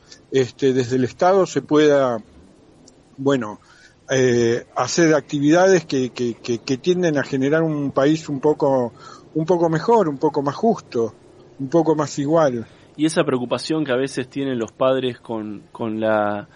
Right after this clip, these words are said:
Speaker 2: bueno, con las adicciones nuevas, adicciones a las pantallas y todas estas formas nuevas de enajenación, cuando, cuando los chicos están con un instrumento pueden pasar horas y horas y se olvidan completamente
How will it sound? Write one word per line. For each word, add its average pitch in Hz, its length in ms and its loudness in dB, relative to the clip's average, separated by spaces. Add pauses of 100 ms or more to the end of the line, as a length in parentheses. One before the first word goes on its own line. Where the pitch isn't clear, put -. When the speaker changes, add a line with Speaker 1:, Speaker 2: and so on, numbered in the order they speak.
(500)
Speaker 2:
bueno, 151 260 0
con 139 140 -4
las 135 180 -4
adicciones 139 640 -4
nuevas, 143 720 -2
adicciones 127 500 -6
a 120 40 -2
las 113 160 -6
pantallas 120 840 -4
y 110 60 -12
todas 120 320 -6
estas 120 480 -10 (320)
formas 127 500 -2
nuevas 127 360 0
de 117 60 -6
enajenación, 120 720 -4 (480)
cuando, 120 840 0
cuando 117 240 -4
los 117 140 -4
chicos 151 320 -6
están 135 260 -6
con 123 120 -4
un 123 120 -4
instrumento 127 640 -6
pueden 117 280 -6
pasar 117 340 -4
horas 123 320 -6
y 123 60 -6
horas 135 500 -4
y 117 100 -14
se - 220 -10
olvidan 117 400 -4
completamente 110 920 -8